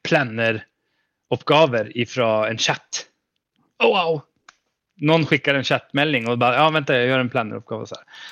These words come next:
Så Microsoft gör ju sjukt mycket rätt. Jag har en kollega här som, som jag jobbar länge med, och han sa det, "Alltså, hade jag vetat det här så hade jag köpt aktier liksom i Microsoft för länge, länge sedan."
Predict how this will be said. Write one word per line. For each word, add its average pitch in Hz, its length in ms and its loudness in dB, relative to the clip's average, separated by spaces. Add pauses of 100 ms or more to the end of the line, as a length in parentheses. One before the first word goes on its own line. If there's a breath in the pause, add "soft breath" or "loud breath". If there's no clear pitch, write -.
(120)
Så 147 240 4 (1120 soft breath)
Microsoft 160 480 0
gör 123 140 4
ju 120 60 2
sjukt 117 320 -2
mycket 117 220 0
rätt. 131 160 0
Jag 120 80 2
har 131 100 4
en 123 80 -4
kollega 131 500 2
här 104 200 -2
som, 107 280 -6 (540)
som 131 120 -10
jag 113 160 -2
jobbar 110 360 -2 (260)
länge 107 360 -4
med, 107 160 -6
och 107 60 -4
han 127 120 0
sa 127 220 0
det, - 100 -4
"Alltså, - 360 -4 (180)
hade 117 160 0
jag 113 60 0
vetat 120 320 2
det 117 60 0
här 123 180 0
så - 120 -6
hade 110 60 0
jag 107 60 -4
köpt - 180 -4
aktier 131 380 -6
liksom 98 260 -10
i 101 40 -10
Microsoft 104 520 -10
för 113 80 -6
länge, 113 400 -2
länge 110 240 -4
sedan." - 220 0